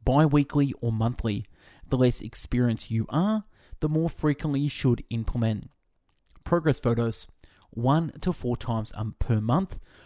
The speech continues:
Higher frequency for those with less experience as progress is typically faster. If it's not broke, don't fix it. In general, we recommend doing a complete self-assessment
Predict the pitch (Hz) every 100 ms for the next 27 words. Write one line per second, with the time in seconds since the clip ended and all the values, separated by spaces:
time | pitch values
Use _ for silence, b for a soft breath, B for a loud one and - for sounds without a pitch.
0 | b 156 175 151 160 156 170 156 160 156
1 | 147 131 127 - 117 117 131 - - -
2 | 120 117 113 - 117 - - - 220 147
3 | 117 - - b b 147 - - 131 -
4 | 113 - 113 117 - 104 101 _ _ _
5 | _ b b b b 139 135 - 113 -
6 | 196 180 - - - 117 131 120 - 135
7 | - 113 110 - b b b b 175 180
8 | 165 170 170 170 123 160 151 151 160 160
9 | 156 135 131 - - 120 - 143 147 -
10 | - 113 - - - 185 139 107